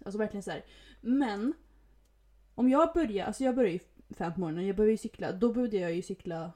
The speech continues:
kvart över fyra kanske, för att åka till jobbet. Och hade jag börjat, alltså om jag varje dag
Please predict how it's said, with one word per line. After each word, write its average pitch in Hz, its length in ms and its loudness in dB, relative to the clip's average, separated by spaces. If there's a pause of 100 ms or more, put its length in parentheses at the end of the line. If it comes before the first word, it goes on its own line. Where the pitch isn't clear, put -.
(360)
kvart 180 260 -10
över 190 100 -4
fyra 202 260 -8
kanske, 233 240 -2 (840)
för 226 80 0
att 226 60 4
åka 220 40 0
till 226 100 2
jobbet. 214 400 -2 (1040)
Och - 300 -4 (680)
hade 254 360 0
jag 285 340 2
börjat, 196 560 2
alltså 240 160 2
om 269 100 8
jag 294 140 6
varje 226 320 4
dag 185 300 -2